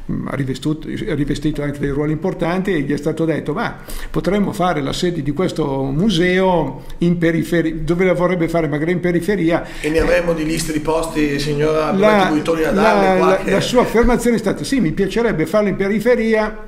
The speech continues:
Speaker 1: però lo farei al centro perché è più accessibile", eccetera.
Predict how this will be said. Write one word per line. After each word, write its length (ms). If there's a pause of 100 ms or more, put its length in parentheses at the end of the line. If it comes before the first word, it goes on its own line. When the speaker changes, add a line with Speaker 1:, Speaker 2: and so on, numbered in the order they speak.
(760)
Speaker 1:
però 180
lo 80
farei 280
al 120
centro 340
perché 260
è 40
più 140
accessibile", 640
eccetera. 380